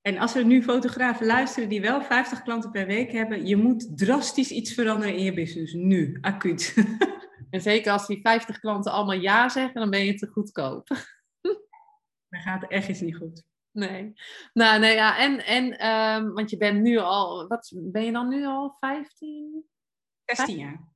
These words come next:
Speaker 2: Zestien jaar bezig. Super, ja.
Speaker 1: Ja. In mei bestonden we zestien jaar, vijfentwintig mei, eh, zestien jaar. En daar is ook de rebranding uitgekomen. Dus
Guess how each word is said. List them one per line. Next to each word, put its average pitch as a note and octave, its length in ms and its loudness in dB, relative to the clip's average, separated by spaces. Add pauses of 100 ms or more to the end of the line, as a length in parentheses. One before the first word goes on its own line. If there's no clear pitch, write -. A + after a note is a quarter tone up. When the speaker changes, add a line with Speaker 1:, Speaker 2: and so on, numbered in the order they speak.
(120)
Speaker 2:
Zestien D4 480 -4
jaar G#3 260 0
bezig. F#3+ 680 -4 (340)
Super, F3 960 -8 (180)
ja. F3+ 420 -4
Speaker 1:
Ja. - 300 -8 (600)
In G#3 140 -10
mei G#3 360 -4
bestonden G#3+ 480 -6
we F3+ 380 -8
zestien G3 440 -12
jaar, G3+ 220 -8
vijfentwintig F#3 420 -10
mei, F3+ 360 -10
eh, F3 80 -18
zestien - 380 -16
jaar. F#3 160 -8
En F#3 60 -8
daar F3 140 -8
is E3 100 -12
ook D#3+ 140 -10
de E3 80 -8
rebranding E3+ 520 -6
uitgekomen. E3 580 -12
Dus E3+ 220 -16